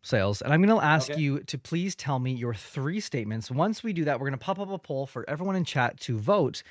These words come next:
Speaker 1: and if the majority is right, we're gonna be giving away that gift card. So,
Speaker 2: Okay.
Speaker 1: Sales, take us away. What is your three statements today?
Speaker 2: You just want 'em in, in any particular order.
Speaker 1: Any
Speaker 2: Just
Speaker 1: order you would choose, yes. Don't, don't give me any hints anywhere.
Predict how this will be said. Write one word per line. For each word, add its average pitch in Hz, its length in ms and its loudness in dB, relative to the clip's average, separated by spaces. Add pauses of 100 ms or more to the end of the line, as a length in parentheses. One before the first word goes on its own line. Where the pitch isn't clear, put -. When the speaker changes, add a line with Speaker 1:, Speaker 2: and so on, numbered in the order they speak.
(120)
Speaker 1:
and 139 80 0
if 139 120 2
the 147 80 0
majority 175 420 4
is 208 140 0
right, 147 420 0
we're 143 100 -4
gonna 330 140 -4
be 330 60 -4
giving 180 200 0
away 185 160 -2
that 185 140 -4
gift 214 160 -8
card. 95 260 -8 (520)
So, 208 240 4
Speaker 2:
Okay. - 100 -8 (300)
Speaker 1:
Sales, 165 400 -2 (220)
take 233 140 2
us 233 140 6
away. 185 180 6
What 247 160 8
is 262 100 4
your 233 120 6
three 175 300 6
statements 104 540 2
today? 98 300 -2 (720)
Speaker 2:
You 127 120 -10
just 147 240 -4
want 156 240 0
'em 151 120 0
in, 143 160 -2
in 143 240 -6
any 165 240 -6
particular 156 440 -8
order. 120 280 -6
Speaker 1:
Any 226 220 6
Speaker 2:
Just 233 80 6
Speaker 1:
order 208 180 8
you 190 140 4
would 175 120 2
choose, 120 280 0
yes. 110 220 2
Don't, 180 220 4
don't 202 140 6
give 220 100 4
me 220 80 4
any 202 140 4
hints 190 240 2
anywhere. 190 460 0